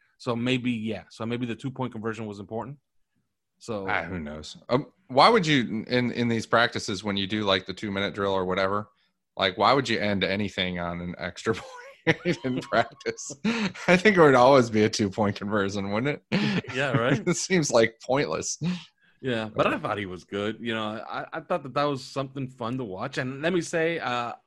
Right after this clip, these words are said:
Speaker 1: a lot of credit has to go to Brian Flores. I was skeptical how they could get a team ready to play. But I guess, you know, fourteen consecutive pads, padded practices with some hitting and game simulation stuff, I guess that'll help,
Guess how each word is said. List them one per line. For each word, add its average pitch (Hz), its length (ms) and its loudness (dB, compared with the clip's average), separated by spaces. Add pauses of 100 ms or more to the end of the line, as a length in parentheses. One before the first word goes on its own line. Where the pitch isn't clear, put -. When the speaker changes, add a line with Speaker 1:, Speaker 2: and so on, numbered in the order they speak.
(460)
Speaker 1:
a 127 100 -4
lot 131 320 2
of 135 80 0
credit 120 280 0
has 110 180 -4
to 107 100 -10
go 107 200 -2
to 101 80 -6
Brian 104 360 -6
Flores. 107 440 -6
I 123 100 -6
was 101 140 -8
skeptical 123 520 -6
how 101 200 -10
they 107 100 -8
could 101 220 -16
get 110 140 -6
a 98 40 -12
team 107 380 -14
ready 107 260 -10
to 92 100 -14
play. 120 420 -6 (540)
But 127 120 -6
I 117 60 0
guess, 165 480 -6
you 127 100 -4
know, 110 280 -8 (280)
fourteen 165 400 -2
consecutive 143 560 -6
pads, 135 580 -2 (240)
padded 139 340 0
practices 143 640 -4
with 110 200 -6
some 117 180 -4
hitting 180 340 -2 (560)
and 123 360 0
game 127 240 0
simulation 143 540 -2
stuff, 170 340 -4
I 143 100 -10
guess 202 400 -12
that'll 185 260 -6
help, 175 320 -2